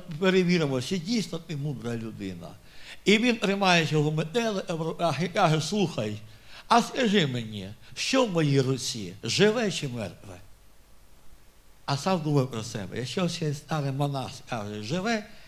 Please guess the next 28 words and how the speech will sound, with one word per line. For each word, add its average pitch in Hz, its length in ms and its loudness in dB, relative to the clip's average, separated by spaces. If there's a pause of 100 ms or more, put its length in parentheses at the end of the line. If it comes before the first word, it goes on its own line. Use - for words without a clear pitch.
(180)
я 151 220 -2
придавлю 185 680 0 (480)
цей 151 80 -4
м-, 120 360 -6
цього 120 220 -6
метелика, 113 500 -8
а 175 60 -4
він 180 100 -2
буде 117 220 -8
мертвий. 98 520 -14 (1040)
А 190 100 4
якщо 233 320 4
скаже, 220 800 4 (120)
мертвий, 220 640 2 (160)
то - 80 -8 (100)
я 175 80 2
випущу 135 480 -4
живого. 104 440 -12 (1120)
І 220 140 2
цей 262 200 4
старий 254 380 4
монах 220 420 2
подивився 190 640 2
на 165 140 -2
нього, 160 380 2
йому 165 280 0
стало 175 380 -2
жалюче, 147 720 -6